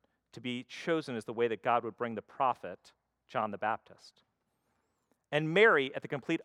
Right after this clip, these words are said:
other end, is an unwed teenage girl. She's probably about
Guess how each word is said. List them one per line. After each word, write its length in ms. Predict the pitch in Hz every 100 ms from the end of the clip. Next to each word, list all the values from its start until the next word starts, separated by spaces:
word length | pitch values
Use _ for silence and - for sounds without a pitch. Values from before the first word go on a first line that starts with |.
| -
other 260 | 156 139
end, 240 | 110 104 104
is 100 | 117
an 80 | 135 _
unwed 640 | 160 185 180 139 117 110 107 _ _ _ _
teenage 480 | - 151 139 127 -
girl. 400 | 113 92 78 95 _ _ _ _ -
She's 200 | - -
probably 640 | - - 214 262 240 196
about 280 | 147 123